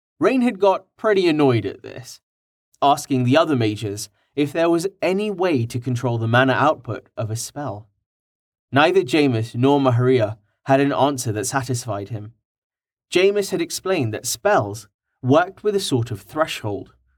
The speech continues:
You pressed mana against the barrier until the threshold was reached. Then it would burst out into the effect you wanted,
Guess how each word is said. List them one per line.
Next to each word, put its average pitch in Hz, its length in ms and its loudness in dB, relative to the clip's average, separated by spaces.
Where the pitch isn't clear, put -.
You 113 120 -2
pressed 117 400 -4
mana 123 380 2
against 120 400 0
the 127 80 -4
barrier 117 500 2
until 135 300 -2
the 127 100 0
threshold 120 520 -4
was 117 200 -4
reached. - 440 -12
Then 117 400 0
it 131 160 0
would 127 180 -2
burst 156 380 0
out 107 340 0
into 120 220 0
the 117 160 -2
effect - 360 -6
you 107 80 -8
wanted, 120 500 -6